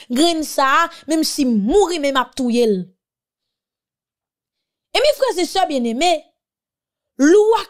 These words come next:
kòmanse chike. <laughs> Tank lou ap chike, chen apre l an mwè. Paske gòj el an de bouch lou a. Lè mèt chen yo wè sa sòt an de a. Yo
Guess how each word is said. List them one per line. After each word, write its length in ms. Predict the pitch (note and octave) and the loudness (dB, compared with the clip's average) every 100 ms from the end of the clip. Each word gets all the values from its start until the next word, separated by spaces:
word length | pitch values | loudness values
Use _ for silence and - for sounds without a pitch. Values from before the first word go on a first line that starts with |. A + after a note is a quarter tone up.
| _ - | _ -2
kòmanse 640 | B4 A4 F#4+ - - F#4 | 0 0 -2 -4 -2 -2
chike. 480 | D4 - E4 - C#4 F3+ _ _ _ _ - | -2 -6 -8 -2 -2 -2 _ _ _ _ -10
<laughs> 280 | G#3+ C4+ A3 _ _ _ _ _ _ _ _ | -4 -4 -6 _ _ _ _ _ _ _ _
Tank 280 | A#4+ B4+ A#4 | -2 0 2
lou 160 | F#4+ D#4+ | 2 2
ap 140 | B3 | 0
chike, 560 | - - E4+ A4 G4 C#4+ | -6 -4 -4 0 0 -2
chen 320 | - F4+ G4 | -4 -4 -4
apre 260 | E4+ E4 D#4+ | -4 0 0
l 80 | E4 | 0
an 120 | F4 | -4
mwè. 260 | F#4+ A4 F4 B3 E3+ _ _ _ _ _ | 0 2 2 0 -6 _ _ _ _ _
Paske 260 | D4 - C#4+ | -6 -2 -2
gòj 440 | G#3+ G#3 D#4+ D4 D#4+ | 0 0 0 -2 -2
el 220 | E4 D#4 C#4+ | -2 -2 -4
an 220 | E4 D#4 C#4+ | -4 -4 -4
de 140 | D#4 C#4+ | -2 -2
bouch 320 | D4 C#4 - | -2 -4 -6
lou 220 | A#3 C4+ F#4 | -6 0 0
a. 100 | F4 - _ _ _ - - | 0 -6 _ _ _ -20 -16
Lè 200 | D#4+ F#4+ E4+ | -4 -2 -2
mèt 180 | E4 D#4+ | -4 -6
chen 300 | - - D#4 | -6 -4 0
yo 60 | D4 | 2
wè 140 | D4 C#4 | 0 -2
sa 220 | - C4+ | -6 -6
sòt 320 | B3 D4+ C#4+ | -4 -4 -2
an 140 | D4 C4+ | -4 -4
de 100 | C4 | -4
a. 40 | A#3+ - - | -4 -8 -6
Yo 240 | D4 F#4 | 0 2